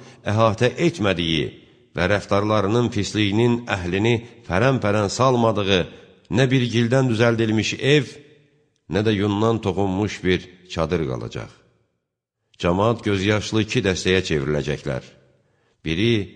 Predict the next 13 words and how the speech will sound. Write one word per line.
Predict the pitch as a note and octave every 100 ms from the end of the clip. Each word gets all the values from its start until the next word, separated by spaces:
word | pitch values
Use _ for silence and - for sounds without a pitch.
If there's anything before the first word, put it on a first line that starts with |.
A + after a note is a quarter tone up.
| - _ -
öz | A#2 B2+ F#2
dininə | F#2+ G2 A2+
görə | F#2+ F#2+ F#2
göz | D#2+ A2 A#2
yaşları | F#2+ E2 F#2 F2+
axıdacaq | E2+ E2 D#2 E2 D2 - - _ -
və | E2
başqası | F#2 F2+ F2+ D#2+ G#2+
dünyasından | F#2 F#2+ F#2+ E2+ E2+ G#2
ötürü | F2+ D2 D2+ C#2+
ağlayacaq. | - D#2 C2+ C#2 C2 D#2 C2 - _ _ _ _ _ - -
Sizlərdən | - G2+ A2+ G#2+ C3+ C#3
birinin | B2 A2+ C3 C#3